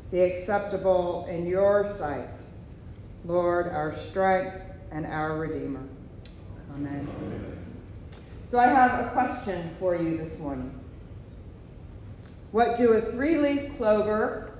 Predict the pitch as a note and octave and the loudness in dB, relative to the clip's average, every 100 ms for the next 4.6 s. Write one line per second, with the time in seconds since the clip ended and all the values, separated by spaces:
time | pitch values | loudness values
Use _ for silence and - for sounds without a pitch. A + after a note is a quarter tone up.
0 | - - - - - - - F#3+ G3+ A3 | -14 -14 -14 -14 -14 -16 -10 -6 0 6
1 | B3 B3+ B3 - G3 F#3+ G#3 F#3+ F#3+ - | 6 6 -2 0 4 4 2 -4 -10 -14
2 | - - - - - - F#3 F#3 G3 - | -16 -16 -16 -16 -14 -6 -2 2 0 0
3 | B3+ A3 E3+ - - - - - - - | 0 4 2 2 -4 -8 -14 -16 -16 -16
4 | - - F#3+ F3+ F#3 | -16 -8 -2 0 0